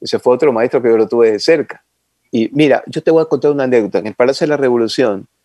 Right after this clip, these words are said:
en, en Cuba, después que, que gana el premio Nobel en el ochenta y dos García Márquez,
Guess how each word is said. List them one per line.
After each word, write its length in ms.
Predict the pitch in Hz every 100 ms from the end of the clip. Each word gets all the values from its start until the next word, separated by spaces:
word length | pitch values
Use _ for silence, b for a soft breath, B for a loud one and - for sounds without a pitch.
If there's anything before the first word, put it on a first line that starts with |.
| _ _ _ _ -
en, 220 | 107 -
en 160 | 107 107
Cuba, 320 | 165 127 113
después 520 | 110 113 - 156 170
que, 440 | - 135 107 95 - _ b b _
que 120 | - 107
gana 180 | 123 131
el 60 |
premio 260 | 131 127 123
Nobel 220 | 131 135
en 100 | 123
el 100 | 113
ochenta 320 | 110 113 104
y 60 | 104
dos 140 | 123
García 280 | 117 104 123
Márquez, 540 | 123 98 - 98 -